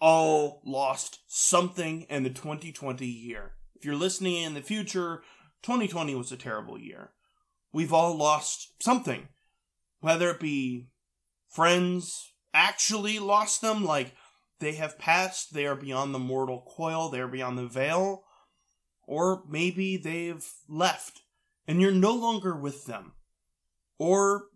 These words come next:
maybe you've lost family, actually or metaphysically lost them. You've lost a job. You've lost that sense of normalcy.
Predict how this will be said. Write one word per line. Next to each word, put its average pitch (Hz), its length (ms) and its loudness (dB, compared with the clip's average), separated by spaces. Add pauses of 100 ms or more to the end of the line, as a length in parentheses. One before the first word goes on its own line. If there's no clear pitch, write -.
(180)
maybe 170 440 -4
you've 190 300 -4
lost 170 440 -2
family, 147 640 -2 (380)
actually 160 800 -4
or 151 280 -2
metaphysically 135 840 -6
lost 117 360 -8
them. 117 260 -12 (500)
You've 180 320 2
lost 180 400 -2
a 185 60 -6
job. 131 600 0 (240)
You've 175 480 -2
lost 170 500 -2
that 202 220 -4
sense 208 480 2
of 165 160 -2
normalcy. 156 760 0